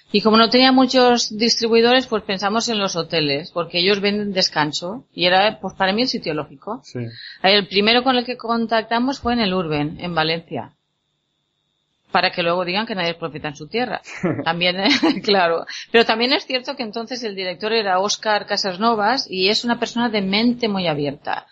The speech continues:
Speaker 1: y lo vio factible enseguida. Seguimos con la Calderona y así poco a poco vamos aumentando el número de colaboradores.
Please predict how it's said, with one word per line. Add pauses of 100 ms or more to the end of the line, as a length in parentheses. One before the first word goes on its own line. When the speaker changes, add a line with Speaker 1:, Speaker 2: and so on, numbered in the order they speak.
(260)
Speaker 1:
y
lo
vio
factible
enseguida. (340)
Seguimos
con
la
Calderona
y
así
poco
a
poco
vamos
aumentando
el
número
de
colaboradores.